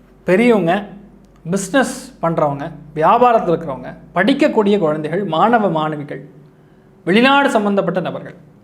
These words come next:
விவசாயிகளுக்கு எப்படி இருக்க போகுது? So, தனுசு ராசி, தனுசு லக்னத்துல பிறக்கக்கூடியவங்களுக்கு முதல் விஷயம்,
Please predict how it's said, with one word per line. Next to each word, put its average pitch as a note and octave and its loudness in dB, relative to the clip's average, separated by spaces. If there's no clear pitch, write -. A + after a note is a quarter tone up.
விவசாயிகளுக்கு F3+ 0
எப்படி D3+ -4
இருக்க C#3 -12
போகுது? - -20
So, D#3+ -18
தனுசு G3+ 0
ராசி, G#3 4
தனுசு G3 0
லக்னத்துல G3 0
பிறக்கக்கூடியவங்களுக்கு D3 -6
முதல் G3+ 0
விஷயம், A3+ -4